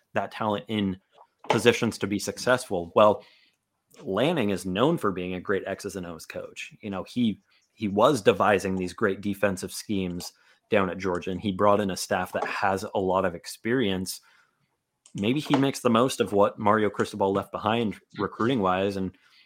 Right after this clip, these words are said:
you know, that, that cupboard's pretty full. And so if,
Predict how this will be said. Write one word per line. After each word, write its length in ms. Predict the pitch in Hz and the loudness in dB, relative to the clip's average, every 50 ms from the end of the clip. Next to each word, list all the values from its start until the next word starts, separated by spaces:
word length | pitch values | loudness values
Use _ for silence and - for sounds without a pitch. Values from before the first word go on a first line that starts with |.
| _ _ _ _ | _ _ _ _
you 60 | - 98 | -8 -6
know, 100 | 98 90 | -4 -2
that, 200 | 107 101 - - | -2 -2 -2 -2
that 180 | 113 104 107 - | 0 0 0 0
cupboard's 380 | - - 123 139 139 101 - - | 2 0 2 4 2 0 0 -2
pretty 220 | - 110 104 92 | -2 -2 -2 -2
full. 360 | - - 123 123 110 80 80 | -2 0 0 0 0 0 -4
And 100 | 85 87 | -8 -6
so 200 | - 101 92 90 | -4 -4 -4 -4
if, 140 | 87 - - | -4 -8 -10